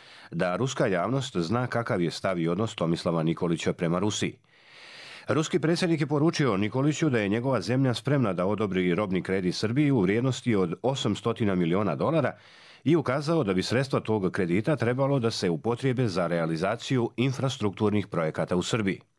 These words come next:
Ruski predsjednik je zamolio Nikolića da izađe u susret njegovoj, kako je rekao, neobičnoj molbi.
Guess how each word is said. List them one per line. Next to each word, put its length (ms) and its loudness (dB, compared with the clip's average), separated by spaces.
Ruski 380 0
predsjednik 460 0
je 80 0
zamolio 440 0
Nikolića 540 0
da 140 -2
izađe 440 0
u 120 -4
susret 480 0
njegovoj, 580 2
kako 280 -2
je 100 2
rekao, 400 0
neobičnoj 680 -2
molbi. 340 0